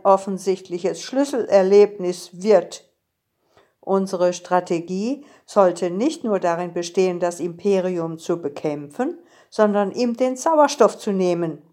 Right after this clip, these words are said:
schreibt Arundhati Roy, die indische Anti-, umblättern, umblättern, Globalisierungsfrau.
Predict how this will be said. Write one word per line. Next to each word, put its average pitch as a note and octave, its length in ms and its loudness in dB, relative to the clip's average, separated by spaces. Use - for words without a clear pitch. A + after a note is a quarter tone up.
schreibt F3+ 600 0
Arundhati E3+ 920 -2
Roy, A3+ 680 0
die F#3 400 -6
indische G3+ 720 -2
Anti-, F3+ 760 -6
umblättern, F3 680 -6
umblättern, G#3 720 -2
Globalisierungsfrau. G3 1400 4